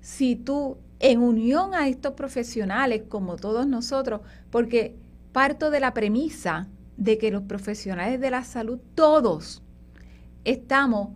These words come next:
para el mejor bien del ser humano, cada uno dentro de su ámbito, dentro de su especialidad o dentro de sus posibilidades, señores. Por eso es que en este programa y donde quiera que yo esté,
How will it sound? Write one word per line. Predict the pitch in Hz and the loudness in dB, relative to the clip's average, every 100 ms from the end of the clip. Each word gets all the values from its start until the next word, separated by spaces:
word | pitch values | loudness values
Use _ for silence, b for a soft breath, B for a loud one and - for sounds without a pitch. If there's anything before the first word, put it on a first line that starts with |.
| - - | -16 -4
para | 247 233 226 | 2 4 4
el | 220 | 2
mejor | 214 190 247 269 | 0 0 2 2
bien | 262 277 277 | 2 0 2
del | 220 220 | 0 -2
ser | - 220 | -2 0
humano, | 220 185 202 165 - B B B | 0 -2 -4 -8 -12 B B B
cada | - 294 311 311 | 0 2 4 2
uno | 320 330 233 214 233 - | 2 2 2 0 -6 -4
dentro | 196 240 226 240 220 196 | 4 4 4 2 0 0
de | 208 | -2
su | - - 294 392 - - - b b b - | -4 -2 0 0 -4 -16 -20 b b b 0
ámbito, | 214 254 226 175 170 170 | 2 4 2 0 -4 0
dentro | 214 220 214 220 | 0 0 0 0
de | 220 202 | 0 -2
su | 196 277 339 392 - b - | -6 -4 -2 -2 -6 b -6
especialidad | 233 - 240 240 233 220 247 339 - | -4 0 -2 0 0 2 2 2 4
o | 349 294 | 4 4
dentro | 285 262 269 277 | 2 0 2 4
de | 277 | 4
sus | 277 302 | 4 -2
posibilidades, | - 302 302 302 302 285 277 359 320 254 | 2 2 2 -2 0 2 4 4 2 0
señores. | 208 208 247 294 180 - B B B | -2 0 2 2 0 -4 B B B
Por | 277 277 | 6 8
eso | 277 | 6
es | 370 | -4
que | 320 269 262 - - - | 0 0 0 -12 -8 2
en | 254 247 | 4 6
este | 269 349 370 370 | 2 0 -2 -2
programa | 330 277 262 226 185 - 247 | 0 2 2 2 0 -4 2
y | 269 | 4
donde | 269 262 240 233 | 6 6 6 4
quiera | 233 294 320 247 | 2 4 6 4
que | 220 196 | 2 0
yo | 220 | 0
esté, | 247 - 160 165 | -2 -6 -6 -6